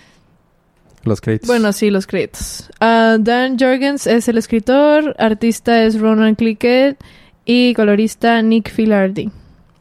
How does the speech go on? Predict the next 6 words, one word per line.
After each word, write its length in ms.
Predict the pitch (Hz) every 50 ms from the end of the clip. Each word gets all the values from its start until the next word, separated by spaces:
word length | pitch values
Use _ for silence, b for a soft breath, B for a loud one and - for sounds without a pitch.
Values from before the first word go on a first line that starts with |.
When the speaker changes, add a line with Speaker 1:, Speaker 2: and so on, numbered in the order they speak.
| _ _ _ _ _ _ _ _
Speaker 2:
Bueno, 320 | - 214 202 185 185 180 175
letras 340 | 180 180 185 - 220 202 202
de 80 | 208 190
Annual 300 | 180 180 175 180 180 175
Design. 280 | - 202 - - 202 - _ _ _ _ _ _ _ -
<laughs> 420 | - - - - - - - -